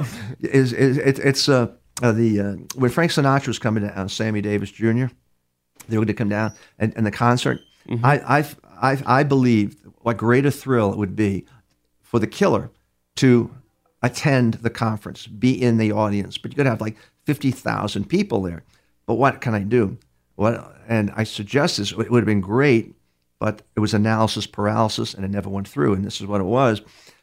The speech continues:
Speaker 1: It's that I believe the guy, the killer w-, would be a police buff, uh, have a vehicle, ha-, has, and so we would advertise that we need security and, and, uh, may get a, a nominal amount of money or it could be voluntary type of thing,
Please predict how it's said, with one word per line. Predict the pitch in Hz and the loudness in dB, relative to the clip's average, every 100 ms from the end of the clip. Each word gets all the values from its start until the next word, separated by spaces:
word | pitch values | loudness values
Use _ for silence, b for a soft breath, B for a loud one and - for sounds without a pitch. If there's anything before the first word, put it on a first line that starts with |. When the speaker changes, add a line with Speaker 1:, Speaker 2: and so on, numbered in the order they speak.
| b | b
Speaker 1:
It's | 117 - | -4 0
that | 117 117 101 | 2 2 2
I | 127 | -2
believe | 120 123 120 117 | 0 2 4 4
the | 104 | 0
guy, | 107 - 78 | -4 -6 -12
the | 82 110 | -6 -4
killer | - 104 107 | 0 0 0
w-, | 117 113 | -2 -6
would | 120 110 | -4 -2
be | 107 | 0
a | 98 | -2
police | 143 120 104 - | 0 2 2 0
buff, | 98 131 - _ _ _ _ | 0 -2 -4 _ _ _ _
uh, | 113 110 85 67 - _ 107 | -4 -2 -2 -6 -12 _ -4
have | 101 95 - | -2 -2 -4
a | 98 | -2
vehicle, | 104 110 113 120 175 - | 4 4 4 -2 -2 -10
ha-, | 104 113 | -6 -6
has, | 127 113 - b b | -4 -6 -6 b b
and | - 117 | -2 0
so | - | 4
we | 127 | 4
would | 135 123 | 6 4
advertise | 120 151 170 - 110 101 107 | 2 2 2 0 0 0 0
that | 92 | 0
we | 117 | 2
need | 123 117 | 2 2
security | - 117 - 143 135 98 | -2 -6 -2 2 2 2
and, | 92 104 - | 0 -4 -4
and, | 110 104 - | -6 -4 -2
uh, | 107 101 b b - | -2 -2 b b -2
may | 113 | 2
get | 117 | 2
a, | 107 107 - 101 | 2 -2 -2 0
a | |
nominal | 101 110 113 117 110 107 | 2 4 4 2 0 0
amount | 107 107 104 | 0 0 0
of | |
money | 101 113 120 117 | 0 2 2 2
or | 104 101 | 0 -6
it | |
could | 101 | -6
be | 95 | -8
voluntary | 87 104 113 123 117 120 123 b b b _ | -2 0 0 0 -2 -2 -2 b b b _
type | 113 117 | -4 -2
of | 113 | -4
thing, | 117 107 | -2 -2